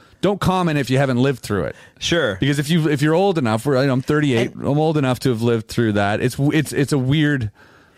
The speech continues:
Speaker 2: I kinda wonder
Speaker 1: that we were okay with something at once.
Speaker 2: Well, I
Speaker 1: That's weird to me.
Speaker 2: Well, like, well, this, this is where I wonder, 'cause I, I still watch it,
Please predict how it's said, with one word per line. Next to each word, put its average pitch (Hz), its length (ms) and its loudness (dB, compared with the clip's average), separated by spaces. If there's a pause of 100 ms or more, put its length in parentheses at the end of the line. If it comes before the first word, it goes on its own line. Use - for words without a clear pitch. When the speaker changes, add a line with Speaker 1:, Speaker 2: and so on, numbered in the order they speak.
(280)
Speaker 2:
I 160 100 -2
kinda 302 260 -2
wonder 110 540 -2
Speaker 1:
that 127 200 0
we 143 180 2
were 135 220 2
okay 127 340 0
with 113 160 0
something 92 340 -2
at - 100 -4
once. 78 280 -4
Speaker 2:
Well, 175 260 0
I 170 280 -2 (200)
Speaker 1:
That's 113 220 -2
weird 104 200 2
to - 80 -8
me. - 120 -6
Speaker 2:
Well, 185 100 4
like, 190 300 -2 (800)
well, 156 80 -2
this, 190 200 0
this 165 200 -2
is 170 140 -2
where 175 80 2
I - 20 2
wonder, 175 220 0
'cause 131 120 -4
I, 127 200 0
I 147 60 2
still 214 280 0
watch 139 400 0
it, 95 260 -2